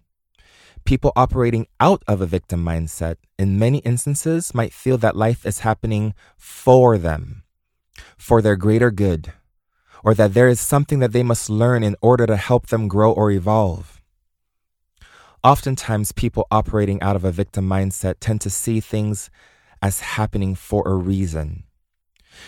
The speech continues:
They're more trusting of the process rather than being constantly victimized by the process.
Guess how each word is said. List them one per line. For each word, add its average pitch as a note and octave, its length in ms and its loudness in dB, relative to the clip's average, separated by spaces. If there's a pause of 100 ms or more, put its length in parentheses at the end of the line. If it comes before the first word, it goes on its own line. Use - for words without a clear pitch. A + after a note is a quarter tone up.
(120)
They're B2+ 120 4
more B2+ 220 4
trusting B2 500 -2
of G#2+ 120 -4
the G2+ 80 -2
process A2+ 640 -2
rather G2+ 240 0
than F#2+ 180 -2
being F#2+ 320 -2 (120)
constantly A2 500 -4
victimized F#2 680 -4
by F#2 200 0
the F2+ 80 -4
process. - 680 -10